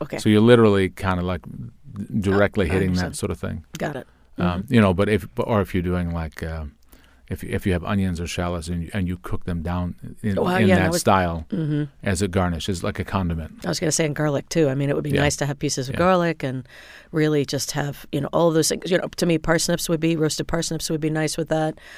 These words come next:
Speaker 1: um, as well. I love pa-, parsnips and celeriac. We're doing celeriac chips right now sometimes for the bar, uh, just for a little snack. And, oh, my gosh, they're so good. So if you wanted something crispy to add to this dish that is all soft and tender,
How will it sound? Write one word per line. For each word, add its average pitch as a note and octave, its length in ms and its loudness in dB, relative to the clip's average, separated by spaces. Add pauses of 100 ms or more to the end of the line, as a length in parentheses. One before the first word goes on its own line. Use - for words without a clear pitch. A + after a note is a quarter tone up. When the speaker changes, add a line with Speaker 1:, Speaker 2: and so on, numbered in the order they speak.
(320)
Speaker 1:
um, C#3 260 -2
as C#3+ 160 0
well. D3 200 2
I C#3+ 80 2
love C#3+ 300 -2
pa-, D3+ 100 -2
parsnips C#3 440 -2
and D#3+ 100 2
celeriac. D#3+ 580 4
We're G#3 60 2
doing F3+ 180 0
celeriac D3+ 540 2
chips - 300 -4
right D#3+ 160 0
now D#3 200 0
sometimes D#3 420 -2
for - 80 -6
the C#3 80 0
bar, C#3+ 340 0 (520)
uh, D3 100 0
just D3 200 -2
for - 80 -4
a - 20 2
little D3+ 180 2
snack. D3 400 0
And, D3 120 -6
oh, F#3+ 60 -2
my D3+ 140 -4
gosh, C3+ 320 -8
they're F3 160 0
so - 160 -2
good. D3+ 220 0
So - 100 4
if D#3 100 -2
you E3 80 4
wanted D3 380 2
something C#3+ 320 2
crispy A#3 720 0 (260)
to - 80 2
add E3 160 6
to D#3 60 2
this D3 180 0
dish G3+ 440 2
that D3+ 160 -2
is C3+ 120 0
all E3+ 280 4
soft - 440 0
and C#3 160 0
tender, C#3 420 0